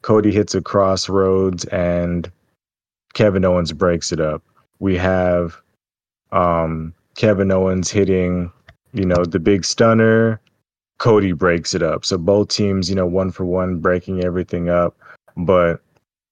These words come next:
basically, to end it, you know, everybody, um,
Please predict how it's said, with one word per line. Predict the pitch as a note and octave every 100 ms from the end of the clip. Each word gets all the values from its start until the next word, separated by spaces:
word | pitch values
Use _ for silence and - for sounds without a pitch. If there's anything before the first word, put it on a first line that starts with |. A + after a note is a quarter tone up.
| _ _ - -
basically, | A2+ G#2 - G2 F#2+ F#2 F2 -
to | - F2
end | F2+ F#2 F2
it, | E2+ - _ _ _ _
you | - F2+
know, | F2 F2 F2 -
everybody, | G2+ F2 F2+ F2+ - -
um, | E2+ D#2+ D#2+ D#2 D#2+